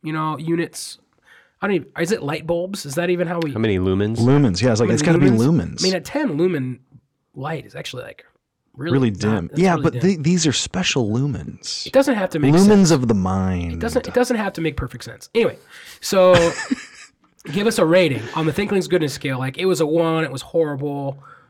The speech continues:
Speaker 1: You know, well, I guess a one is
Speaker 3: No, no,
Speaker 1: still good.
Speaker 3: no, it's, see, it's a one's good. If
Speaker 1: So you
Speaker 3: it's
Speaker 1: can,
Speaker 3: n-
Speaker 1: you can give it a negative if you're like, "This is a trashy book."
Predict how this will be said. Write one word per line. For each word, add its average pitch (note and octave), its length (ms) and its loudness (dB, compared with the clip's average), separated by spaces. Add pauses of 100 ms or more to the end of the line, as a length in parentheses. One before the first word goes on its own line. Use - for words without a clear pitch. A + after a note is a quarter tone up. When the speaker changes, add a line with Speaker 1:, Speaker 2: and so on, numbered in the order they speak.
Speaker 1:
You D3 120 -6
know, D3 300 -6
well, E3 100 -2
I F3 40 0
guess E3+ 180 -4
a D3+ 60 -2
one D3+ 200 -2
is B2+ 60 2
Speaker 3:
No, C#3 80 4
no, E3+ 60 2
Speaker 1:
still C#3+ 120 -4
good. A#2+ 300 -8
Speaker 3:
no, F#2 280 -6
it's, F#2+ 140 -10
see, E2+ 200 -8
it's A2 140 -10
a A2 60 -8
one's F#2+ 320 -4
good. G#2+ 280 -4
If F2+ 60 -4
Speaker 1:
So - 40 -2
you E3+ 60 2
Speaker 3:
it's F#3+ 100 -2
Speaker 1:
can, A#3 100 2
Speaker 3:
n- A3 60 0
Speaker 1:
you B3 80 0
can C#4+ 100 4
give B3+ 160 2
it D3+ 80 0
a A#2+ 60 -6
negative A3+ 640 -4
if - 160 -14
you're E3 80 -4
like, D3+ 180 -6
"This G3 160 -8
is D3+ 80 -8
a - 40 -8
trashy D#3+ 500 -10
book." D3 360 -14